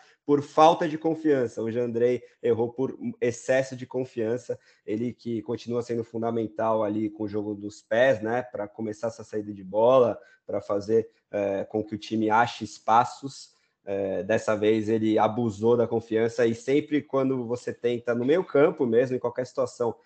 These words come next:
fazer esse domínio pisando na bola é muito perigoso e quando você tá com só o gol às suas costas é ainda mais, e aí a gente teve esses cinco minutos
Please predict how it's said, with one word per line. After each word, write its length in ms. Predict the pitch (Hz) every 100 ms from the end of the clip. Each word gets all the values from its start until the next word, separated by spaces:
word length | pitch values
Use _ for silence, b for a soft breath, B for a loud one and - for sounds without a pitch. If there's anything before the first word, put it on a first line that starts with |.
| b -
fazer 240 | 113 123
esse 160 | 123 120
domínio 600 | 120 117 123 117 107 -
pisando 520 | 143 104 131 165 170
na 140 | 147 120
bola 340 | 117 135 143
é 60 | 123
muito 240 | 135 -
perigoso 640 | 143 135 113 120 135 127
e 260 | 117 113 101 -
quando 180 | 117
você 280 | 117 113 123
tá 280 | - 120 113 B B
com 280 | 139 139 117
só 260 | - 143 143
o 80 | 123
gol 380 | 135 135 110 _
às 140 | 110 -
suas 260 | 131 117
costas 400 | - 113 113 117
é 80 | 120
ainda 340 | 113 113 117 117
mais, 400 | 104 107 120 117
e 60 |
aí 180 | 107 113
a 60 | 107
gente 160 | 110
teve 160 | 110 107
esses 180 | 107 104
cinco 220 | 107 110
minutos 460 | 104 117 113 -